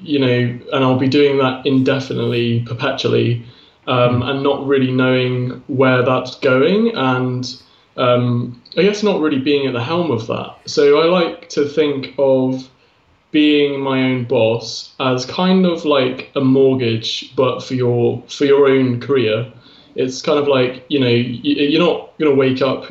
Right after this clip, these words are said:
Speaker 1: your own boss and everything's made for you,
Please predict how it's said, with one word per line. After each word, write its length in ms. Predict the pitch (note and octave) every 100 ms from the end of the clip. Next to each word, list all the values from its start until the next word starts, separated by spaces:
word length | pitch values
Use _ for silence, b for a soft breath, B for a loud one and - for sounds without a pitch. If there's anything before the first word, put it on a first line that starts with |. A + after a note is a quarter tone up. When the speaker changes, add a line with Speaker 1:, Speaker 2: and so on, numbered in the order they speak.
| F#2+
Speaker 1:
your 180 | C#3 C3
own 140 | A#2+
boss 260 | A#2+ A#2 A#2
and 100 | B2
everything's 360 | A#2 C3+ A#2
made 360 | B2 B2 A#2+ A#2+
for 240 | C3 B2
you, 380 | A2+ A2+ B2+ B2